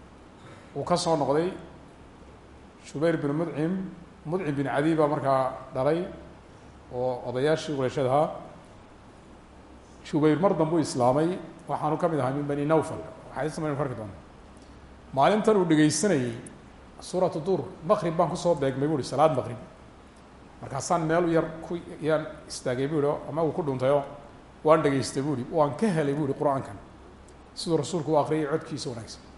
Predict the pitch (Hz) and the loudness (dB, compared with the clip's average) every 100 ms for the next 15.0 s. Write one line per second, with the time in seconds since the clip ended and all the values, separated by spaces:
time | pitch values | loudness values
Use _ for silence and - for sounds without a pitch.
0 | - - - - - - - 175 160 - | -20 -20 -20 -20 -20 -20 -2 2 2 0
1 | 160 170 147 156 175 165 127 170 156 147 | -4 -2 -2 0 0 0 2 6 8 8
2 | 143 - 98 - - - - - - - | 6 2 -6 -12 -18 -20 -20 -20 -20 -20
3 | - 170 175 151 139 160 156 151 160 151 | -8 -4 2 4 4 0 2 2 4 4
4 | 156 139 143 156 143 - 143 120 110 - | 4 0 0 0 0 -2 -2 -4 -8 -16
5 | - - - - - - - - - - | -20 -20 -20 -20 -20 -20 -20 -20 -20 -20
6 | - - - 123 156 135 127 143 143 143 | -20 -16 -6 2 6 6 2 -2 -2 -2
7 | 107 - - - - - 156 143 135 - | -4 -10 -18 -20 -18 0 2 4 2 0
8 | 127 131 131 147 160 160 160 160 147 147 | 2 2 4 4 4 2 -2 -2 -4 -6
9 | - - - 135 151 165 147 151 139 160 | -10 -18 -14 -4 6 6 6 2 0 0
10 | 147 139 143 117 - - - - - - | 0 2 0 -2 -6 -16 -20 -20 -20 -20
11 | - - - - - - - 151 143 170 | -20 -20 -20 -20 -20 -18 -8 -6 4 6
12 | 175 160 175 175 165 165 165 165 156 156 | 6 4 2 0 0 -2 0 2 0 2
13 | 233 175 139 139 175 165 147 294 220 165 | 2 2 0 -4 -4 -4 -4 4 8 8
14 | 156 190 180 185 185 180 135 160 180 160 | 6 4 2 2 2 0 0 6 8 8